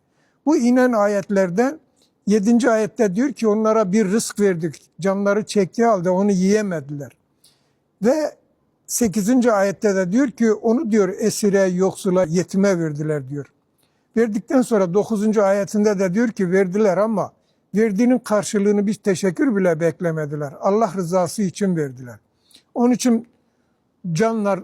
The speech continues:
Bozatlı Hızır cümlenizin yardımcısı olsun ve bin bir adı vardı, bir adı Hızır. Her nerede arasan orada hazır.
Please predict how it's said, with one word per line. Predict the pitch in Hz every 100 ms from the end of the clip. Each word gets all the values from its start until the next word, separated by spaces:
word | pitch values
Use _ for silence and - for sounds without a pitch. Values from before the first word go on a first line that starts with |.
| - _ _
Bozatlı | 175 226 208 208 - 214
Hızır | 208 185 208
cümlenizin | 156 247 214 202 190 185 202
yardımcısı | 185 170 185 160 - 202 226
olsun | 190 190 - 220 233 - _ _ _ _ _ -
ve | 208 202 208 _ _ _ _ _ _ 180
bin | 240 359 240
bir | 294 254 247
adı | 208 254
vardı, | 220 285 214 190 190
bir | 240 226
adı | 196 214
Hızır. | 190 240 254 185 - _ _ _ _ _ _ _ _
Her | 262 269
nerede | 233 294 294 208
arasan | 208 214 208 202 - 190
orada | 196 220 196 196 170
hazır. | - 208 202 247 160